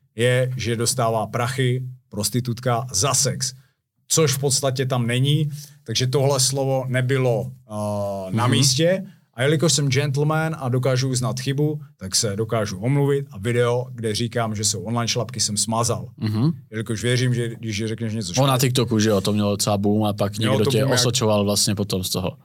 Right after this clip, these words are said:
Speaker 1: Boom jak hovno. Stejně jsem to hned smazal, když jsem si uvědomil, to slovo není pravdivě pomenované. A teď je ta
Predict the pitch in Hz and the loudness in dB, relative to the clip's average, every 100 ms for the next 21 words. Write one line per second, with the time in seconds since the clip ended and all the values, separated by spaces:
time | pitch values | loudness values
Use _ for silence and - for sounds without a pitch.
0 | - - 107 127 117 127 123 _ - 131 | -20 -6 0 2 2 0 -2 _ 0 2
1 | 127 127 - 143 135 139 131 127 120 127 | 2 2 2 2 2 0 0 2 2 2
2 | 127 123 127 117 123 - 120 120 123 120 | 0 2 0 0 0 0 2 2 2 -2
3 | 113 139 131 135 131 131 127 127 127 127 | -2 0 0 2 0 0 0 2 4 4
4 | 127 120 117 117 110 117 113 104 92 90 | 2 0 -2 -4 -4 -4 -4 -4 -8 -12
5 | - - 110 143 151 160 160 | -18 -10 -2 0 2 2 2